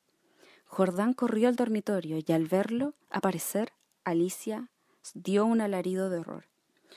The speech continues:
"Soy yo, Alicia, soy yo". Alicia lo miró con extravío. Miró la alfombra, volvió a mirarlo,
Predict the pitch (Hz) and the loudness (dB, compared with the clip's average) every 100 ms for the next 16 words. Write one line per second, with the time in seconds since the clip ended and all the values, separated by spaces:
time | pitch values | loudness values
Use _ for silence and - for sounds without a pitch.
0 | - - - 240 220 247 262 226 208 - | -20 -8 0 2 4 2 2 0 -4 -6
1 | 185 - 208 190 220 175 - _ _ _ | -6 0 0 0 -2 -2 -8 _ _ _
2 | _ _ _ _ _ _ _ _ _ _ | _ _ _ _ _ _ _ _ _ _
3 | 190 190 202 226 214 196 180 190 190 185 | -4 -2 0 -2 0 0 -2 -2 -4 -4
4 | - - 160 170 160 _ _ _ _ _ | -6 -6 -4 -4 -6 _ _ _ _ _
5 | _ _ _ _ _ _ _ 185 180 196 | _ _ _ _ _ _ _ 2 4 2
6 | 196 - 208 202 214 254 _ _ _ _ | 2 0 0 -2 -6 -12 _ _ _ _
7 | _ _ _ 180 175 196 196 185 170 156 | _ _ _ -2 0 0 0 -2 -6 -10
8 | 160 | -14